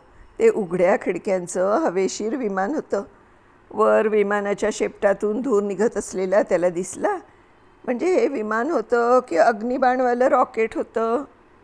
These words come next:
आपण चाललो तरी कुठं? मंगळावर की शुक्रावर? टॉक. स्वतःच केलेल्या त्या टकटकाटने बन्या खाडकन जागा झाला.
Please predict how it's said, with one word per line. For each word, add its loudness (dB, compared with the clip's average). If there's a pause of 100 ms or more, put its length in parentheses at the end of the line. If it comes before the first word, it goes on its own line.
(300)
आपण -2
चाललो 2 (120)
तरी -2
कुठं? 2 (640)
मंगळावर 4
की -4
शुक्रावर? 2 (1080)
टॉक. 0 (600)
स्वतःच 2
केलेल्या 2
त्या 0
टकटकाटने -4 (460)
बन्या 0
खाडकन 2
जागा 2
झाला. -4